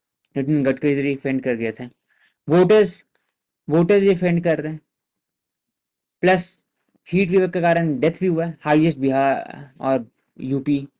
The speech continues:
साइड में। तो फ़ोर्टी, फ़ोर्टी फ़ाइव डिग्री में वोट करना,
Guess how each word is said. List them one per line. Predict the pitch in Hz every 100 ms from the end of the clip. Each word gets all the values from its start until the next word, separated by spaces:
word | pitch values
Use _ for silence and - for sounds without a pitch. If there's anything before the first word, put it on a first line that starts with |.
| _ _ _
साइड | - 123 117
में। | 120 120
तो | _ _ _ _ _ _ _ _ _ _ _ _ _ _ _ _ -
फ़ोर्टी, | 147 165 160 196
फ़ोर्टी | 175 156
फ़ाइव | 160 160
डिग्री | 156 156
में | 165 165
वोट | 139 131 160
करना, | - 135 123 113